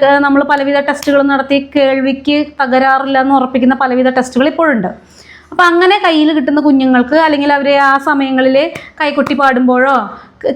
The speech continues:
കിങ്ങിണികൾ ആട്ടുമ്പോഴോ അല്ലെങ്കിൽ മണി ആ-, മണി ശബ്ദം കേൾക്കുമ്പോഴോ ഒക്കെ ശ്രദ്ധിക്കുന്നുണ്ടാവും. പക്ഷെ ഇങ്ങനെ അഡിനോയിഡ് വളർന്നു വരുമ്പോ ചെവിയിൽ പഴുപ്പുണ്ടാവുകയും അത് താൽക്കാലികമായ കേൾവിക്കുറവിന് കാരണമാവുകയും ചെയ്യും.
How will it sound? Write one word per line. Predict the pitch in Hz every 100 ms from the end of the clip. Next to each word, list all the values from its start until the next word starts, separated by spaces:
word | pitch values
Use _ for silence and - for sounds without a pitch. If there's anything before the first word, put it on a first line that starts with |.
| -
കിങ്ങിണികൾ | 302 294 285 269
ആട്ടുമ്പോഴോ | 269 254 262 254 262 262 214
അല്ലെങ്കിൽ | 247 262 277
മണി | 269 269 269
ആ-, | 277 269 277
മണി | 269 269
ശബ്ദം | 277 240 254 269
കേൾക്കുമ്പോഴോ | 262 254 254 269
ഒക്കെ | 269 302
ശ്രദ്ധിക്കുന്നുണ്ടാവും. | 359 294 339 349 311 220 180 - - - -
പക്ഷെ | 339 415
ഇങ്ങനെ | 359 339 381
അഡിനോയിഡ് | 359 294 320 330
വളർന്നു | 339 302 269 277
വരുമ്പോ | 262 226 233 311 -
ചെവിയിൽ | - 285 262 285 311
പഴുപ്പുണ്ടാവുകയും | 311 262 247 269 226 202 180 196 294 - _ _ _ _ -
അത് | 339 415 427 - -
താൽക്കാലികമായ | 330 330 339 370 381 370 359 311 320
കേൾവിക്കുറവിന് | 320 285 277 311 302 269 247 302
കാരണമാവുകയും | 320 302 302 294 269
ചെയ്യും. | 233 214